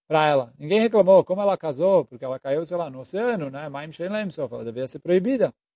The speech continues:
Amar Ravashi, então veio Ravashi e falou, Shama Miná, Adam Rabanan Maim Shem Leim Sof, Ishtasura. Isso que Ramim falaram, que se, um, se alguém caiu numa água que não tem fim, a gente falou ontem, que a mulher é proibida,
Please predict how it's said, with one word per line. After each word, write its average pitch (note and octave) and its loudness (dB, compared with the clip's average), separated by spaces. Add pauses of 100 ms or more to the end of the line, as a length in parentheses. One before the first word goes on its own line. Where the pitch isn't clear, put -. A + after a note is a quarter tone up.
(1300)
Amar A3 4
Ravashi, B2 -2 (340)
então D3 -4
veio G#3 2
Ravashi D3 2
e D3 -12
falou, A#2+ -6
Shama G3+ -4
Miná, C3 -12 (420)
Adam C#3+ 2
Rabanan C#3+ 0
Maim C#3+ -12
Shem D3 -8
Leim C#3+ -6
Sof, D3 0
Ishtasura. D3 -6
Isso F#3 -6
que D3+ -10
Ramim D3 -6
falaram, C3+ 0
que B2 -20
se, - -18
um, E3+ -12
se - -2
alguém F#3 4
caiu D#3+ 2
numa D3 -10
água D3 -6
que - -18
não D#3+ -8
tem D3 -12
fim, C3 -14
a - -20
gente - -20
falou E3 4
ontem, C3+ -14 (420)
que - -6
a D3+ -2
mulher D3+ 2
é D3+ 2
proibida, D3 -2